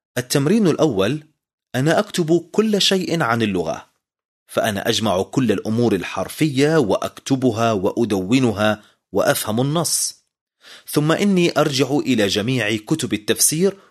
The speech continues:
وأقرأ كل ما أحتاج إلى قراءته، وأنا أدرس التاريخ والمشهد والخلفية. فإن أردت أن أفهم أي شيء عن الفريسيين أو الصدوقيين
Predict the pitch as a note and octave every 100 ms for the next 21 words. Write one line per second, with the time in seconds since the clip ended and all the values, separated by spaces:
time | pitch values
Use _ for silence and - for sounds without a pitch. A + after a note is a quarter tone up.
0 | _ - C3+ - C#3+ - C3 - G3+ C3
1 | F#2 F#2+ - - - D#3 C3+ D3 D#3 D3
2 | C#3+ B2 F#2 - - D#2 - _ _ _
3 | A2 A#2 A2+ C3+ C#3 C3+ F3 E3+ A#2 A#2
4 | C#3+ C#3+ - - G#2+ G2+ B2+ - A#2+ A#2
5 | - - C#3 E3 F3 D3+ A2+ D#2+ C#2+ -
6 | _ _ _ _ _ _ _ - A#2 C3+
7 | D3 F#3 F#3 E3+ A2+ G#2 A#2+ B2 G#2 -
8 | A2+ G#2 - C#3+ - G#2 E2+ A2 G2+ -
9 | G2 G2 - G2+ C#3 D#3 C#3+ C#3 - -
10 | G#2+ A2 A2 A#2+ G2 G#2+ - G#2+ G#2+ B2+
11 | C3+